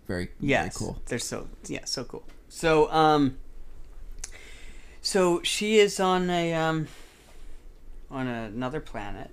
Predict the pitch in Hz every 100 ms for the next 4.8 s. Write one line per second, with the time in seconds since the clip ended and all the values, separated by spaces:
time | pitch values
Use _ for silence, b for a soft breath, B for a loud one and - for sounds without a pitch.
0 | - 120 113 104 104 101 101 95 - -
1 | - - - - 123 113 113 - 127 127
2 | - 147 139 131 120 117 120 113 117 117
3 | 113 110 107 104 107 104 98 101 - -
4 | - - 104 107 107 - 104 98